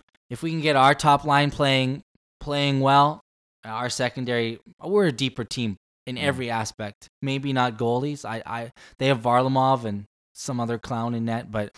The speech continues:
Speaker 1: if our, if we can get some decent goaltending here, <sighs> watch out.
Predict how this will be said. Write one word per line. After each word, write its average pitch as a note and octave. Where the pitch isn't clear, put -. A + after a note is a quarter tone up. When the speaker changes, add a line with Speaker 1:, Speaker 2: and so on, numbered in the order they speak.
Speaker 1:
if -
our, D#3
if -
we E3
can F#3
get G3
some E3+
decent D#3
goaltending C#3
here, A#2
<sighs> -
watch A#2
out. A2+